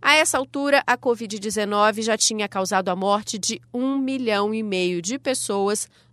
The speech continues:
no mundo todo. No Brasil, depois de muita cobrança e vários obstáculos colocados pelo governo de Jair Bolsonaro,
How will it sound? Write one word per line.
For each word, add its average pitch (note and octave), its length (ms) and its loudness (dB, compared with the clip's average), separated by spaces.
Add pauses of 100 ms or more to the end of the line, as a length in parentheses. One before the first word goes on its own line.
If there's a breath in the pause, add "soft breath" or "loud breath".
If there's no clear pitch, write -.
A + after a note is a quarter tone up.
no A3+ 120 -2
mundo A#3+ 280 0
todo. C#3+ 340 -8 (380)
No C#4 160 -4
Brasil, C4+ 420 2
depois A3+ 320 2
de A#3+ 100 -2
muita C4 560 0
cobrança G3 600 0
e G3 40 -6
vários G#3+ 460 2
obstáculos F#3+ 760 0
colocados F3+ 680 -2
pelo F3 260 -2
governo A3+ 600 2
de F#3+ 160 -2
Jair F3 260 -2
Bolsonaro, G3+ 680 0